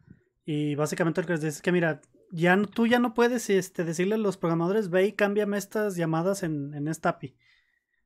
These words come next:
Porque no todos lo van a hacer, hay unos que ni siquiera tienen eso en sus prioridades, entonces lo que tienes que hacer tú es, por medio de otro software, generar parches así en, de, de código y decirles, "Miren, vamos a actualizar esto, aquí está el parche para que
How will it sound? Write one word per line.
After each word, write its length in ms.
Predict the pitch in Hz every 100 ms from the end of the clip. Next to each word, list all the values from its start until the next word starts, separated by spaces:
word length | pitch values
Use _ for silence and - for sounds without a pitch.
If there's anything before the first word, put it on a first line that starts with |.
| _
Porque 720 | 160 147 156 147 147 147 143 143
no 160 | 160
todos 240 | 202 196 190
lo 100 | 180
van 180 | 185
a 40 | 190
hacer, 420 | 202 220 214 208
hay 160 | 175 160
unos 240 | 175 185
que 120 | -
ni 120 | 156 151
siquiera 360 | 143 170 190
tienen 260 | 190 190 190
eso 160 | 185
en 60 | 190
sus 140 | 185
prioridades, 560 | - 160 156 185 202 196
entonces 260 | 135 156 165
lo 100 | 156
que 100 | 156
tienes 220 | 175 180
que 80 | 190
hacer 180 | 196 185
tú 140 | 190
es, 100 | 190
por 160 | - 147
medio 240 | 170 196
de 160 | 190 165
otro 220 | 180 202
software, 400 | 208 202 254 - _ _ _ _ - _ _ _ -
generar 580 | 170 151 151 170 196
parches 400 | - 185 - 226
así 180 | 185 -
en, 280 | 175 185 190
de, 240 | 170 165
de 200 | 156 147
código 500 | - 170 220 269 330 202
y 80 | 147
decirles, 280 | 147 156
"Miren, 360 | 175 240 185 - - _ _ _
vamos 360 | 151 165 220 226
a 40 |
actualizar 420 | 202 196 180 220 254
esto, 380 | 240 294 294 -
aquí 200 | 175 190
está 180 | 185 214
el 120 | -
parche 320 | 226 214 240
para 240 | 214 185
que 560 | 180 170 160 156 156